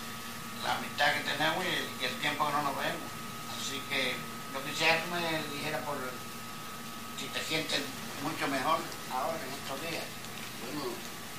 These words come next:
Speaker 2: te diré, fíjate, gracias a, gracias a Dios que ya, pues, he tenido la oportunidad de, de mejorar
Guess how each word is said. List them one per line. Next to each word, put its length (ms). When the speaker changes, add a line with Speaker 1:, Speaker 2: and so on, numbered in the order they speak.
Speaker 2:
te 40
diré, 260
fíjate, 360
gracias 340
a, 120
gracias 380
a 140
Dios 180
que 160
ya, 140
pues, 560
he 160
tenido 320
la 120
oportunidad 680
de, 120
de 1040
mejorar 480